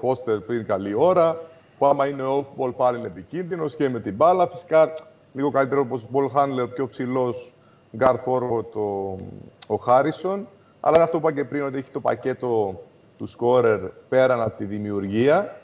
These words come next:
και νομίζω είναι πάρα πολύ καλός στις αποφάσεις. Δηλαδή, δεν θεωρώ ότι θα είναι τόσο πολύ στην μπάλα, γιατί καταλαβαίνουμε τώρα ότι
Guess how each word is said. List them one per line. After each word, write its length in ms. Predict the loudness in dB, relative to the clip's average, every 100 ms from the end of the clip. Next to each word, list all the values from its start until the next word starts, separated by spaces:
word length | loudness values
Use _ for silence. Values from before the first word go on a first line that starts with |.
| _ -20 -4
και 120 | 0
νομίζω 300 | 2 2 0
είναι 140 | -2 0
πάρα 240 | 4 4
πολύ 200 | 2 0
καλός 260 | 2 0 0
στις 140 | -2
αποφάσεις. 560 | -2 0 0 0 -4 -4
Δηλαδή, 800 | 0 0 0 0 0 0 -2 -6 -16 _ -6
δεν 260 | 0 2
θεωρώ 340 | 4 4 6 2
ότι 520 | 0 0 0 0 0
θα 100 | 0
είναι 100 | 0
τόσο 320 | 0 0 0
πολύ 200 | 0 -2
στην 140 | -2 -2
μπάλα, 160 | 2
γιατί 300 | 2 0 -4 -6 -20 _ -8
καταλαβαίνουμε 540 | -2 0 0 0 -4
τώρα 240 | 0 4 4
ότι 520 | 2 0 -2 -2